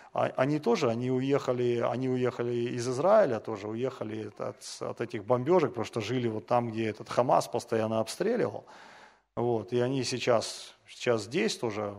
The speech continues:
фактически там приехали, ничего нет у них. И как-то вот, понимаете, и говорит, невозможно попасть.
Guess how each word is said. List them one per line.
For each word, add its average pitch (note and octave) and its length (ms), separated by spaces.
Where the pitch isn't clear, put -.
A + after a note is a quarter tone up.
фактически G#2+ 760
там A2 220
приехали, B2 500
ничего A#2+ 400
нет A3+ 260
у B2 40
них. G2+ 260
И A2+ 160
как-то A#2 360
вот, A#2 260
понимаете, C#3+ 420
и C#3+ 80
говорит, D3 240
невозможно F3 460
попасть. D#3+ 540